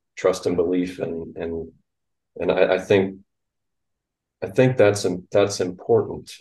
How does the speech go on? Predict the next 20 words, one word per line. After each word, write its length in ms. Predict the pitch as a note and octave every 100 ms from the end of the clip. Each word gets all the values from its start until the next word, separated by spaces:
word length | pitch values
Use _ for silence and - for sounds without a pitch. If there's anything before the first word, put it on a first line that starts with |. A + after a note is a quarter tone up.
| -
I've, 160 | F#2+ G#2
I've 180 | G2+
watched, 360 | G#2+ G#2+ G#2 -
I've 120 | G2+
been 160 | A#2 A2
a 100 | G#2+
part 220 | G#2+ G2+
of, 160 | F#2+ F#2+
and 100 | F#2
I've 120 | F2+
watched 320 | F#2+ F#2+ F#2+
organizations 720 | G2 F#2+ F2+ F2+ F2+ - F2+
just 220 | F#2+ F2+ -
burn 240 | F#2+ F#2+
people 280 | F#2+ F#2+ F2+
out 220 | F#2 F2+
and 100 | F#2+
churn 220 | - F#2
them 140 | F2+ F2
out. 300 | F2+ F2+